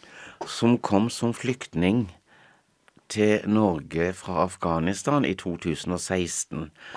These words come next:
Og da var han femten eller seksten år gammel.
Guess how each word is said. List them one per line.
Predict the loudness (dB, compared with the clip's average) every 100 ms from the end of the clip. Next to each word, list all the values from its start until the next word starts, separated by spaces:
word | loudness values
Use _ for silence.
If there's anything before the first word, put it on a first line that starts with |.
| -18 -20 -4
Og | 4
da | 8 10
var | 10 6
han | 4
femten | 2 0 0 -2 _ -6 -4
eller | -4
seksten | -2 2 2 0 -4
år | -6 -6
gammel. | -8 -8 -6 -8